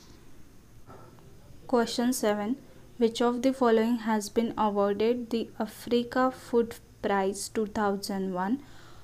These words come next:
for improving food security in sub-Saharan Africa? इसका सही जवाब है ऑप्शन ए,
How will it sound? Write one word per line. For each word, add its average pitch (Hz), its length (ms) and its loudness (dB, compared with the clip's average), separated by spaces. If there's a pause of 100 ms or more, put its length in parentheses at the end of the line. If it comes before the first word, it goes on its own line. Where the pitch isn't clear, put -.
(140)
for 233 240 2 (160)
improving 254 800 6
food 240 340 2
security 202 760 0 (500)
in 220 260 0 (360)
sub-Saharan 220 1000 0 (240)
Africa? 196 500 -2 (1600)
इसका 220 360 -2
सही 220 320 2
जवाब 208 460 0
है 226 180 0 (360)
ऑप्शन 233 540 -2 (160)
ए, 208 140 2